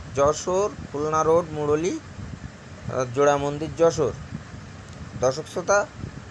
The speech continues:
আপনারা এছাড়াও আমাদের কাছ থেকে খুচরা মেশিনের পার্টসপাতি, আপনারা ব্লেড, বিভিন্ন ধরনের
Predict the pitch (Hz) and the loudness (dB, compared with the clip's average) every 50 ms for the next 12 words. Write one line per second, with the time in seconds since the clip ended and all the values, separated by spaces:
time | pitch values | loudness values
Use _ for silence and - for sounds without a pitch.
0 | - - - - - - 117 - 147 160 175 175 190 196 175 151 151 147 - 170 | -16 -16 -14 -10 -8 -6 -6 -4 0 2 4 6 6 6 6 6 4 2 4 4
1 | 170 185 196 190 170 160 160 160 151 160 160 156 165 160 156 - - 156 147 160 | 6 6 6 6 4 4 2 2 2 2 2 4 2 2 2 2 0 0 0 0
2 | 156 - - - 151 143 - - 151 151 147 147 156 165 - - - - - - | -2 -2 -4 -4 -4 -4 -2 2 4 6 6 6 4 2 -4 -10 -14 -16 -16 -14
3 | - - 127 135 131 - 151 151 151 147 147 - 147 143 139 139 - - 151 147 | -6 -4 -2 -2 -2 -2 0 2 2 2 2 4 2 2 2 0 0 0 0 0
4 | - 151 151 147 151 160 165 170 196 - - - - - - - - 120 - 135 | 0 -2 -4 -4 -4 -6 -6 -8 -10 -12 -14 -14 -12 -14 -12 -8 -6 -6 -4 -2
5 | 139 139 139 143 143 139 139 135 135 123 - - - - 120 117 117 139 143 147 | 0 2 4 6 6 6 6 6 4 4 2 -2 -4 -6 -6 -2 0 2 4 6
6 | 147 147 147 147 147 - - - - - 165 170 190 190 190 190 170 160 160 160 | 6 6 6 6 2 -2 -8 -10 -6 -4 -4 -4 -2 -2 -2 0 2 4 4 6
7 | 156 160 156 156 165 | 4 4 2 0 -2